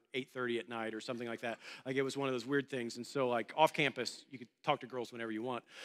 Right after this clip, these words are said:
Uh, and so we moved off campus very quickly. Uh, and,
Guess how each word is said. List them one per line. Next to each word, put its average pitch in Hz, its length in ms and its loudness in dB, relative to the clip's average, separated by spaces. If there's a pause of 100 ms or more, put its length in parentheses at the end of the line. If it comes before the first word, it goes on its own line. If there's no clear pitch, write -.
(140)
Uh, 135 300 6
and 143 180 2
so 143 320 6 (380)
we 165 180 8
moved 185 240 8
off 147 160 10
campus 131 300 2
very 139 220 4
quickly. 127 400 -2 (260)
Uh, 160 320 10
and, 175 240 8